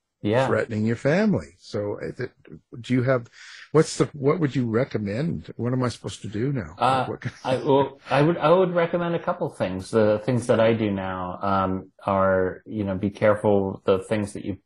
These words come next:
Speaker 1: the pictures you post online don't show your exact location, for one. Um, um, two, um, assume that anybody who's reaching out to you through email or direct messages is not who they say they are.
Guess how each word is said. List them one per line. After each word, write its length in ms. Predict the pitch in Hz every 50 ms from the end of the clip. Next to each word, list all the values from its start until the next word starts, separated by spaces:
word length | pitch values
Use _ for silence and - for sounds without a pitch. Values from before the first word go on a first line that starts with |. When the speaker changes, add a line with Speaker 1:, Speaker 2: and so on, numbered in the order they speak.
| _ _ -
Speaker 1:
the 320 | 123 110 107 104 95 98 -
pictures 400 | - 110 101 - 113 107 92 107
you 80 | 101
post 300 | - - 101 98 - -
online 420 | 101 98 95 92 95 95 98 98 95
don't 260 | 98 95 95 101 -
show 260 | - - 101 101 95
your 220 | 92 92 92 90
exact 520 | 90 85 85 - 107 87 87 - - - -
location, 640 | 98 90 - - - 92 92 92 - - 139 135 127
for 160 | - 135 123
one. 280 | 123 127 143 156 147 - -
Um, 240 | 101 101 98 101 - _ _ _ _ _ _ _ _ _ _ _ -
um, 680 | 117 110 107 104 101 98 98 95 98 98 95 95 98 - - - 95 - -
two, 800 | - - - - 131 131 135 135 135 135 139 139 127 - - _
um, 440 | - 104 101 101 101 101 101 98 - _ _ _ _ _
assume 440 | - - - - - 135 131 131 123
that 200 | 117 110 110 - -
anybody 680 | 120 135 160 160 131 107 101 92 90 92 90 90 90 -
who's 340 | 101 98 95 92 90 -
reaching 320 | 104 101 95 - - 101 95
out 200 | 92 95 90 -
to 120 | - 98
you 160 | 95 92 92
through 480 | 92 - - 95 92 92 90 90 90 90
email 440 | - 107 101 101 95 95 95 92 92
or 140 | 92 90 90
direct 340 | 87 92 95 92 87 - -
messages 560 | 101 98 95 - - 98 90 98 95 90 78 92
is 160 | 92 87 -
not 260 | 101 92 92 90 -
who 140 | - 92 87
they 140 | 90 85 82
say 280 | - - - 117 127
they 220 | 120 101 85 82 73
are. 360 | - - 73 98 127 -